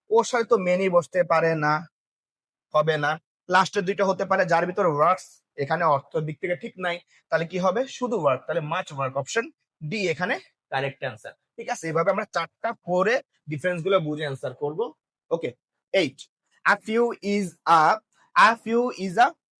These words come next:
positive term, just few or just little হচ্ছে নেগেটিভ, ঠিক আছে? তারপরে হচ্ছে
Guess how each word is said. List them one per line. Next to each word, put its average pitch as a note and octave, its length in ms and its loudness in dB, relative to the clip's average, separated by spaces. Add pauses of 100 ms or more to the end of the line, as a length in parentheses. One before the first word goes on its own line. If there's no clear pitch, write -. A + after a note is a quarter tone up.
(240)
positive F3+ 520 4
term, A2+ 160 -10 (340)
just G#3+ 220 0 (120)
few G#3 180 6 (680)
or F3+ 100 4 (120)
just G#3+ 200 -2 (140)
little F3 320 0 (400)
হচ্ছে C#3+ 260 -10 (100)
নেগেটিভ, A2+ 260 -10 (120)
ঠিক B3+ 180 -8
আছে? B2 140 -10 (1000)
তারপরে F3 420 2
হচ্ছে - 240 -6